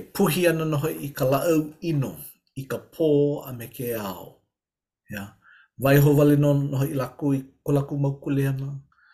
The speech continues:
a no ko lākou puni leʻa paha, a i ʻole no ko lākou, a, a, ake ʻana, e, e mea,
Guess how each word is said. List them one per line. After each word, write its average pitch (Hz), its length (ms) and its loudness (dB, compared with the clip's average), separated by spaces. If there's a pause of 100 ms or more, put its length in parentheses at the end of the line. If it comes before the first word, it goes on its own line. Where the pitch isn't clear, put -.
(320)
a 123 80 -10
no 123 140 -8 (100)
ko 156 180 -2
lākou 139 520 -2 (480)
puni 151 260 -6
leʻa 143 400 -2
paha, 143 380 -4
a 120 180 -10
i - 80 -10
ʻole 120 320 -4
no 120 160 -8
ko - 160 -2
lākou, 139 380 0 (640)
a, - 160 -8 (960)
a, 110 120 -16 (1120)
ake - 240 -4
ʻana, 143 240 4 (1300)
e, 117 160 -2 (1120)
e 92 320 -8
mea, 110 280 0